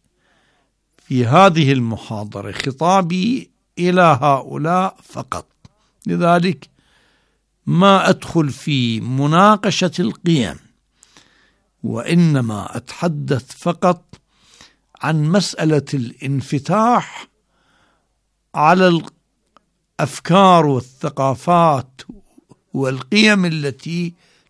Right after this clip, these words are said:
تردنا من الغرب، نستقبلها أو نحددها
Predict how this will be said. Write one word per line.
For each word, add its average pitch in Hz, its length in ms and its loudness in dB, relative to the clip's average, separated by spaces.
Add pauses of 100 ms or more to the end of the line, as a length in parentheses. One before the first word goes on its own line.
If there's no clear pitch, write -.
تردنا 170 520 6
من 151 180 0
الغرب، 135 440 -4 (360)
نستقبلها 202 1200 2 (840)
أو 98 420 2 (920)
نحددها 151 800 2